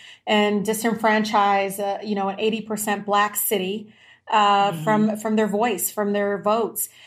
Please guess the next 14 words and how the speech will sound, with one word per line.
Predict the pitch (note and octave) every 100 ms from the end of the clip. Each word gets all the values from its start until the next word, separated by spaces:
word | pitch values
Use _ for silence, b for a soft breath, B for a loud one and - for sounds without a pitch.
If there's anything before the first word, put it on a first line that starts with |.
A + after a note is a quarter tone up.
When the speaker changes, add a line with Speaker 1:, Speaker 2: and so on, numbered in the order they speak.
| B
Speaker 1:
Uh, | - G#3+ A3
it | C4
is | C#4+ G#3+
very | B3+ C4+ A#3 G#3+
alarming. | G#3+ G#3 G3+ G3+ F#3+ F#3+
I | F#3+ G#3
th-, | A#3 -
I, | A3+ A3 A3 -
I | A3
have | G#3+ C4
to | C4
tell | B3+ A#3+ A#3+
you, | A#3+ A#3 G#3+ G#3 -
hundreds, | - - C4+ C#4 G#3+ F3+ - -